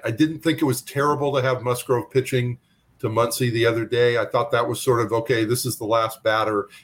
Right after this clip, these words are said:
He deserves this opportunity based on what Musgrove has done, based on how he's thrown, based on who he's facing. Uh,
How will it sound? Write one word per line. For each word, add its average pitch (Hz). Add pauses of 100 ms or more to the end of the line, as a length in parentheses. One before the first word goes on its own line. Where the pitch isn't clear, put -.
(160)
He 117
deserves 110
this -
opportunity 110 (200)
based 120
on 104
what 107
Musgrove 107
has 95
done, 139
based 113
on 101
how 95
he's 92
thrown, 120 (260)
based 110
on 98
who 98
he's 90
facing. 113 (360)
Uh, 98